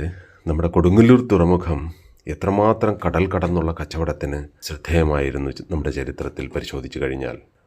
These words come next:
ഒരു ര-, കുറച്ച് നൂറ്റാണ്ടുകൾക്ക് മുമ്പ് വരെ പോലും കൊടുങ്ങല്ലൂർ വളരെ പ്രസിദ്ധമായ ഒരു വാണിജ്യ കേന്ദ്രമായിരുന്നു. കടൽ കടന്നും കച്ചവടം എന്ന് പറയുമ്പോൾ നമ്മൾ മനസ്സിലാക്കേണ്ട ഒരു കാര്യമുണ്ട്. കച്ചവടത്തിലെ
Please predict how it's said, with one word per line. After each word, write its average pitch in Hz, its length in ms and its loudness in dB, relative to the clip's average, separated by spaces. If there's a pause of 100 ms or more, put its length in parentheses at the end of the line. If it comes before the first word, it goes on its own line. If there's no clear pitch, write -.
(100)
ഒരു - 460 4
ര-, 110 300 2
കുറച്ച് - 340 -2
നൂറ്റാണ്ടുകൾക്ക് 127 600 6
മുമ്പ് 135 320 6
വരെ 113 260 10
പോലും 95 460 -2 (340)
കൊടുങ്ങല്ലൂർ 85 720 0
വളരെ 76 240 -4
പ്രസിദ്ധമായ 85 880 -2 (320)
ഒരു 76 80 -6
വാണിജ്യ 69 400 -2
കേന്ദ്രമായിരുന്നു. 65 760 -6 (760)
കടൽ 131 360 8
കടന്നും 143 580 6
കച്ചവടം 107 460 2 (120)
എന്ന് 98 240 -2
പറയുമ്പോൾ 104 680 4
നമ്മൾ 95 160 0
മനസ്സിലാക്കേണ്ട 104 580 0
ഒരു 107 120 0
കാര്യമുണ്ട്. 92 360 0 (160)
കച്ചവടത്തിലെ 131 1080 4